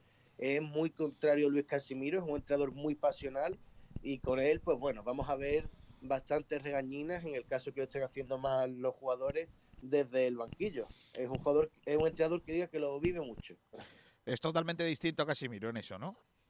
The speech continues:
Speaker 1: Sí, sí, si tiene que ponerse a chillar desde el banquillo, él lo va a hacer. No tiene, no tiene escrúpulos en ello, vaya.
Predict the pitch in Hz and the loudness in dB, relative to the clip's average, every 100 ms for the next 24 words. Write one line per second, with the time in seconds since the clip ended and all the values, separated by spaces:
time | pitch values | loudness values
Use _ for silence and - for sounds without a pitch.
0 | _ _ _ _ _ - 147 139 - 147 | _ _ _ _ _ -4 0 0 2 2
1 | 120 131 123 160 185 185 180 175 160 165 | 2 0 2 2 4 2 2 0 0 -2
2 | - 160 160 160 147 151 143 147 143 - | -2 -2 2 4 4 -2 -6 -8 -8 -10
3 | 190 196 202 - 156 147 131 131 - 190 | -8 -6 -6 -6 -4 -2 -2 -4 -2 -4
4 | - _ _ _ _ _ 139 156 151 151 | -4 _ _ _ _ _ -4 -4 -2 -2
5 | 147 143 139 135 127 127 151 156 156 156 | -2 -4 -4 -4 -6 -8 -2 0 2 0
6 | 143 143 139 135 127 107 98 110 104 95 | 2 0 2 2 0 -2 -4 -2 -2 -4